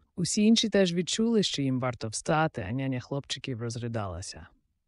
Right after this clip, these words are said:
«Ой, лишенько», схлипувала вона. «Його лояльна високість помер і пішов від нас, а такий же був шанобливий джентльмен. Скільки ж я вирізала його ілюстрованих портретів з ілюстрованих молитовників,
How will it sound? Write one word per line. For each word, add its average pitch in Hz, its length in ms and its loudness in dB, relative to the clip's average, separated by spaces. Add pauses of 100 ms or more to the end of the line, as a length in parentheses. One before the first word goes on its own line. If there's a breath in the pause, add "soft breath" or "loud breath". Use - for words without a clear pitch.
(100)
«Ой, 143 180 -2
лишенько», 143 680 2
схлипувала 110 720 -8
вона. 87 360 -12 (320)
«Його 156 280 4
лояльна 180 500 8
високість 165 680 2
помер 147 300 0
і 131 80 -2
пішов 151 460 -2
від 131 200 -6
нас, 143 440 -2 (260)
а 135 100 -6
такий 175 460 0
же 180 160 0
був 151 260 -4
шанобливий 127 640 -2
джентльмен. 110 840 -4 (400)
Скільки 233 480 0
ж 196 100 2
я 180 80 6
вирізала 165 560 4
його 143 200 4
ілюстрованих 139 720 -2
портретів 143 720 0
з 127 140 -12
ілюстрованих 135 800 -2
молитовників, 117 1000 -4